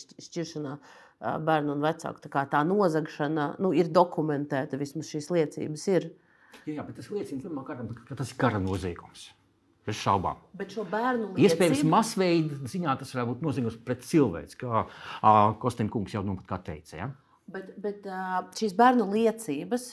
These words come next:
Speaker 1: jo t-, tie bērni, tie trīssimt astoņdesmit astoņi bērni, kas ir atgriezušies, viņi stāsta, ka, nu, tā, tā identitātes, ā,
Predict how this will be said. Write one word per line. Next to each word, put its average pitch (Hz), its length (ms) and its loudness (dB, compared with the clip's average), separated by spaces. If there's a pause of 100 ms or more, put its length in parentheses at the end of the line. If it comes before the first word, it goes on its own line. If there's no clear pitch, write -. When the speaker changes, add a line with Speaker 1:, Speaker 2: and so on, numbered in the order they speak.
Speaker 1:
jo 180 400 -4
t-, - 140 -16 (100)
tie 175 160 2
bērni, 190 560 8
tie 170 160 0
trīssimt 180 480 -4
astoņdesmit 165 540 -6
astoņi 156 420 -4
bērni, 170 400 2
kas - 240 -8
ir 262 160 4
atgriezušies, 180 720 -2
viņi 190 160 -6
stāsta, 170 720 4 (340)
ka, - 140 -8
nu, 190 100 2 (160)
tā, 160 460 2 (100)
tā 160 140 2 (100)
identitātes, 156 1120 0
ā, 156 240 -6